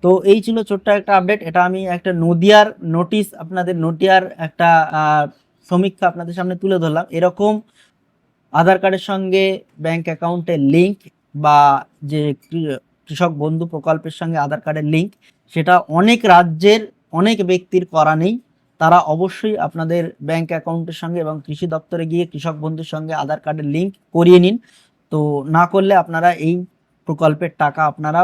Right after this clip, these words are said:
বন্ধ হয়ে যাবে। এই মরশুমে হয়তো পেয়ে গেলেন, পরের মরশুমে হয়তো আটকে গেল। তো যাদের করা আছে তাদের আর দ্বিতীয়বার করার দরকার নেই। তো এখন অনলাইনে সেটা চেক করা যাচ্ছে না, আপনারা আগে চেক করা যেত। তো আগে যারা চেক করে রেখেছেন, যাদের স্ট্যাটাসের ঘরে আধার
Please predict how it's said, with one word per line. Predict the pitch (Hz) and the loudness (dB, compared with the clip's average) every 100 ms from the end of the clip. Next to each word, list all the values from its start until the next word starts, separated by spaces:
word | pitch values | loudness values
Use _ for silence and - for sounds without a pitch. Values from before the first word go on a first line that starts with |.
| 180 | 0
বন্ধ | 147 170 170 | -4 -2 -2
হয়ে | 175 | -2
যাবে। | 170 175 190 | -4 2 2
এই | 208 | 2
মরশুমে | 202 - 202 180 | -4 -6 -2 2
হয়তো | 185 196 190 | 2 2 2
পেয়ে | 185 180 | 2 2
গেলেন, | 190 220 | -2 -2
পরের | 156 160 160 | -2 -2 -4
মরশুমে | 151 175 160 | -6 -4 -4
হয়তো | 156 151 | -2 -2
আটকে | 139 - 139 | -4 -4 -2
গেল। | 147 - _ _ _ _ | -2 -4 _ _ _ _
তো | 160 160 | 0 4
যাদের | 175 180 226 233 - 165 | 6 6 2 0 -8 -2
করা | 170 202 202 | 2 4 4
আছে | 214 202 | 0 -6
তাদের | 180 185 | -4 -2
আর | 185 180 151 | -4 -6 -10
দ্বিতীয়বার | 156 185 185 180 | -2 0 0 0
করার | 170 175 156 | 0 0 0
দরকার | 147 165 151 | 0 -2 -4
নেই। | 202 - | -8 -8
তো | 160 | -6
এখন | 151 170 226 | -4 -2 -2
অনলাইনে | 202 170 180 196 208 | -2 0 2 2 0
সেটা | 208 208 | -6 -6
চেক | 196 196 190 | -4 -4 -2
করা | 190 190 | 0 2
যাচ্ছে | 180 175 - 185 | 2 0 0 0
না, | 190 _ _ _ _ | 0 _ _ _ _
আপনারা | 160 190 202 202 190 - - 160 | 0 4 6 4 2 -6 0 0
আগে | 180 208 202 | 2 0 0
চেক | 190 | -2
করা | 190 180 | 0 0
যেত। | 160 165 185 | -2 -8 -6
তো | 175 156 | 0 2
আগে | 175 | 2
যারা | 196 202 202 | 2 0 0
চেক | 196 190 | -4 -2
করে | 196 196 196 | -2 0 -2
রেখেছেন, | 196 196 196 | -4 -6 -2
যাদের | 175 180 180 - 160 | 0 2 0 -2 -12
স্ট্যাটাসের | - 156 180 196 | -4 -2 -2 -4
ঘরে | 180 190 | 2 2
আধার | 160 151 180 | 4 4 4